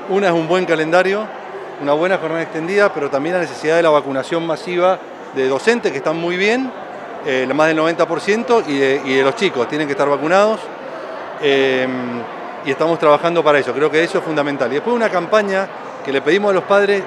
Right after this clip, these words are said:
es que manden a los chicos a las escuelas. Hemos tenido grandes niveles de ausentismo que, que, que hemos detectado. Necesitamos que volver a esa gimnasia de que no hay mejor lugar para un chico que la escuela, todos los días a la escuela con la escuela abierta.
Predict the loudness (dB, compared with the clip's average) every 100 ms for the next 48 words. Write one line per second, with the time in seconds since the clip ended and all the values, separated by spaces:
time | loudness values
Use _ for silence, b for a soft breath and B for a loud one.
0 | -6 -4 -2 -2 0 0 0 0 -2 -2
1 | -2 0 -2 -2 -2 -2 -6 -8 -6 -4
2 | -2 0 0 -4 -12 -14 -14 -8 0 0
3 | 2 0 2 2 2 0 -6 -6 -6 -6
4 | -6 -6 -8 -6 -4 -2 -2 -4 4 6
5 | 6 2 -4 -12 -8 0 2 2 0 2
6 | 4 6 6 4 0 0 -2 -2 2 2
7 | 2 0 0 -2 -16 -8 -4 -2 -2 -2
8 | 0 0 2 0 -2 -4 -2 -2 -4 -2
9 | 0 0 -2 0 0 2 4 4 2 2
10 | 2 2 0 -2 0 2 2 0 -2